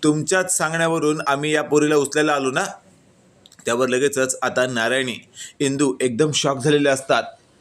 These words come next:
अशातच आपण पाहतोय मोठ्या बाई म्हणत असतात, "काय फालतुगिरी लावली तुम्ही? मी कधी बोलले आणि कोणाला उचलायला?" त्यावर लगेचच आता ते माणसं म्हणत असतात, "आमच्या साहेबांनी सांगितलं,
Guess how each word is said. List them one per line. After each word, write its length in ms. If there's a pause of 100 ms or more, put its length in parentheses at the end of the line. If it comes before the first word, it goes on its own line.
(220)
अशातच 420
आपण 260
पाहतोय 500 (220)
मोठ्या 360
बाई 120
म्हणत 220
असतात, 360 (680)
"काय 280
फालतुगिरी 460
लावली 240
तुम्ही? 340 (760)
मी 100
कधी 200
बोलले 380 (120)
आणि 180
कोणाला 320
उचलायला?" 540 (680)
त्यावर 220
लगेचच 520
आता 400 (1400)
ते 80
माणसं 320
म्हणत 200
असतात, 420 (580)
"आमच्या 420
साहेबांनी 460
सांगितलं, 520